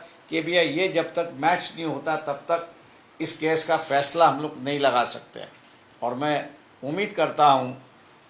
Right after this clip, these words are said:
कि उज्जवल निकम ये लोकसभा के उम्मीदवार है और लोकसभा के उम्मीदवार होने के नाते पार्लियामेंट में जाने की उम्मीद रखते हैं।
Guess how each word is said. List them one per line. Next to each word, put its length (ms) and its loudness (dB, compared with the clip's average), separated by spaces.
कि 40 -4
उज्जवल 440 0
निकम 360 2
ये 200 0
लोकसभा 520 0
के 140 -8
उम्मीदवार 540 4
है 280 -2
और 200 4
लोकसभा 440 2
के 160 -2
उम्मीदवार 500 0
होने 340 -4
के 160 -8
नाते 400 0
पार्लियामेंट 500 2
में 160 -2
जाने 360 0
की 120 -10
उम्मीद 360 -6
रखते 300 -2
हैं। 300 -2